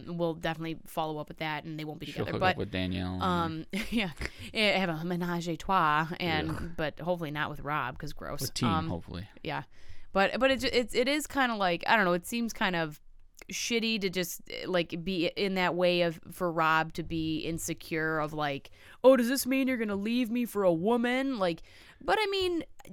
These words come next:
Speaker 1: does it? I, like,
Speaker 2: I
Speaker 1: are
Speaker 2: don't
Speaker 1: you, are
Speaker 2: know.
Speaker 1: you go-, like, are you
Speaker 2: Like,
Speaker 1: going to meet a woman someday
Speaker 2: there's
Speaker 1: and that
Speaker 2: also
Speaker 1: really sparks your whatever, and you wanna find out what's up, but you're
Speaker 2: And it's like,
Speaker 1: married now? Like,
Speaker 2: I, as much as, like, I can kinda sympathize and, and I kinda understand his, his feelings here,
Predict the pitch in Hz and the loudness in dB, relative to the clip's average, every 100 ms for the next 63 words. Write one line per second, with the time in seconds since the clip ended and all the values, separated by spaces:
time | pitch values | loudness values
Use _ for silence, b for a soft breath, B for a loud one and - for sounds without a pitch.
0 | - 170 - 139 127 151 - 359 392 - | -10 -10 -8 -8 -6 -4 -4 -4 -2 0
1 | 202 - 233 - 226 240 247 185 185 247 | 0 2 2 6 4 6 2 4 4 4
2 | 247 185 208 214 196 214 - 220 226 190 | 2 4 4 4 2 2 4 4 4 6
3 | 208 233 262 262 254 262 269 277 254 262 | 6 6 2 0 0 2 2 2 2 2
4 | 285 285 277 269 262 254 269 294 285 277 | 2 0 0 0 0 0 2 4 6 6
5 | 277 240 196 175 240 247 240 226 - 196 | 6 6 6 4 2 0 -2 -4 -8 -8
6 | - 240 247 - - 233 226 220 220 247 | 2 4 4 2 0 2 2 2 4 2
7 | 311 277 202 180 165 165 196 190 - - | 2 2 2 2 4 4 4 2 -4 0
8 | 190 208 208 214 240 220 214 240 330 - | 2 2 4 4 4 2 0 2 4 4
9 | 196 185 190 180 214 269 285 269 285 294 | 2 2 2 4 4 4 2 2 0 2
10 | 330 349 247 - - - - 120 - 190 | 2 4 4 4 0 -14 -12 -10 -2 -2
11 | 180 220 220 175 170 104 165 165 180 165 | 0 -2 0 0 2 2 2 0 -4 -4
12 | - 165 170 156 135 127 - 120 120 113 | -4 -4 0 2 2 0 0 -2 -2 -2
13 | 147 135 127 - 135 123 123 120 110 127 | 0 0 0 0 0 0 0 -2 -2 -6
14 | 113 - - 151 208 170 - 113 107 104 | -6 -6 -6 -4 -2 -4 -4 -2 2 0